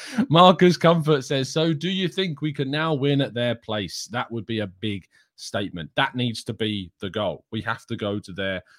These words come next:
obviously, you know, we, we haven't won there in a long, long time. We've picked up some points and draws here and there, but we haven't won there since, what, twenty fourteen, I think,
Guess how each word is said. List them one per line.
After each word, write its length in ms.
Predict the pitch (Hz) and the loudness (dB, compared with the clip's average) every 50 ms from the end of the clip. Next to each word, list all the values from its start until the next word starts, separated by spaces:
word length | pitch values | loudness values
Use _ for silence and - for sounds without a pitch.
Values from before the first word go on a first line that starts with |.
| _ _ _ _ - | _ _ _ _ -6
obviously, 320 | 151 147 147 - - 123 | -4 -2 -4 -2 -2 -4
you 120 | 110 110 | -2 -2
know, 120 | 104 98 95 | -2 -2 -2
we, 220 | 98 110 101 95 - | -4 -4 -6 -6 -6
we 120 | 110 113 | -6 -4
haven't 220 | 113 117 107 98 87 | -4 -4 -4 -6 -4
won 320 | 95 101 104 104 104 101 | -2 0 0 0 0 0
there 220 | 98 95 95 92 92 | -2 -2 -2 -4 -4
in 80 | 90 | -4
a 40 | 87 | -4
long, 220 | 95 95 92 90 | -4 -4 -4 -4
long 180 | 87 87 87 82 | -6 -6 -8 -8
time. 220 | - 95 90 90 | -8 -6 -6 -6
We've 120 | 90 87 - | -6 -8 -8
picked 240 | - 113 - - 110 | -10 -10 -8 -10 -12
up 120 | - - | -12 -10
some 160 | - 92 87 | -10 -10 -10
points 340 | - - 95 92 87 73 - | -8 -6 -6 -6 -6 -6 -6
and 140 | 85 85 80 | -8 -8 -6
draws 420 | 85 92 95 92 92 92 82 80 85 | -6 -6 -6 -4 -6 -6 -8 -10 -10
here 240 | 95 95 92 90 | -8 -8 -6 -6
and 120 | 85 80 90 | -8 -8 -6
there, 160 | 90 90 90 | -6 -6 -6
but 100 | 78 80 | -6 -6
we 80 | 87 104 | -6 -4
haven't 200 | 104 98 98 92 | -4 -4 -4 -4
won 200 | 98 101 101 95 | -2 -2 -2 0
there 160 | 92 90 87 | -2 -2 -4
since, 320 | - - 98 90 80 - - | -6 -6 -8 -8 -8 -8 -8
what, 180 | 90 85 - - | -10 -10 -10 -14
twenty 840 | - - 104 101 101 98 - _ - - 101 95 92 95 92 85 - _ _ _ _ _ _ _ _ _ | -12 -8 -4 -4 -4 -4 -6 _ -12 -10 -8 -8 -6 -6 -8 -8 -10 _ _ _ _ _ _ _ _ _
fourteen, 880 | _ - 123 123 123 123 - - - 123 131 139 151 170 180 185 196 214 | _ -4 -2 -2 -2 -2 -6 -6 -2 0 2 2 2 2 0 -2 -6 -4
I 140 | - 107 | -4 -4
think, 360 | 113 117 123 147 175 180 - | -2 0 0 0 0 -2 -6